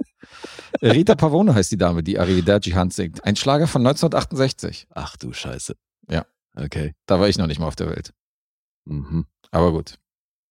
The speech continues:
Speaker 2: Und
Speaker 1: Ich als D J muss auch Songs kennen, die vor meiner Existenz,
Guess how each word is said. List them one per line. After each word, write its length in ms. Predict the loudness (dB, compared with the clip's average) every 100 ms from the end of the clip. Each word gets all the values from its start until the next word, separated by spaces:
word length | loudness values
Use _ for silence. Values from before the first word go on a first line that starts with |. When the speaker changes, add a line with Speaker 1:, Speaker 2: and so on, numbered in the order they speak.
| _ _
Speaker 2:
Und 120 | -6 -2
Speaker 1:
Ich 80 |
als 120 | -2 -2
D 100 | -2
J 160 | 0
muss 140 | -2 -4
auch 80 | -4
Songs 260 | -4 -4
kennen, 140 | -4 -4
die 60 |
vor 260 | -4 0 2
meiner 380 | 2 0 -2 -6 _ _ _ _ _ -2
Existenz, 760 | -2 -2 -4 -2 -2 -4 -12